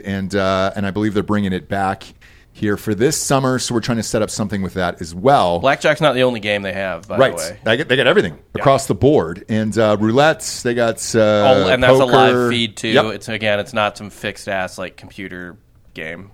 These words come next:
Speaker 1: It's dope as shit. So, um, we're trying to work out a night with those guys, uh, to do that one night.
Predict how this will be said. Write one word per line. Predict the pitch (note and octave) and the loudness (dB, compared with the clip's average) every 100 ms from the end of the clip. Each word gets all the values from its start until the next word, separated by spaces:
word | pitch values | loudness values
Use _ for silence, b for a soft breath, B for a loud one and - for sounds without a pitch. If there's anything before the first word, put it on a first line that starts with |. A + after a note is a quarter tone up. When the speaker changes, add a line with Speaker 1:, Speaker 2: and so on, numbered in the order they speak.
| - | -12
Speaker 1:
It's | A2 A2+ - | -8 -4 4
dope | E3+ E3+ | 4 4
as | C3 | -2
shit. | - E3+ C#3 F2+ - | 4 4 4 2 -4
So, | - A#2+ A#2 A#2 | 2 4 4 2
um, | A#2+ A#2 A#2 | 0 0 0
we're | C3+ | 0
trying | - D#3 | 0 -2
to | D3 | 2
work | D#3 D3+ | 2 2
out | C#3 | 0
a | |
night | C3+ C#3 | 0 -2
with | B2 | 0
those | A#2+ A#2 | 0 0
guys, | B2 A2 A2 A#2+ | 0 0 -2 -6
uh, | A2+ A2 G#2+ | -4 -2 -4
to | G#2 - | -4 -8
do | G2 A2+ | -4 -2
that | F#2+ B2+ D#3 - | 2 4 4 0
one | C3+ C3+ C3 | -2 -2 0
night. | C3 B2+ - | 0 0 -6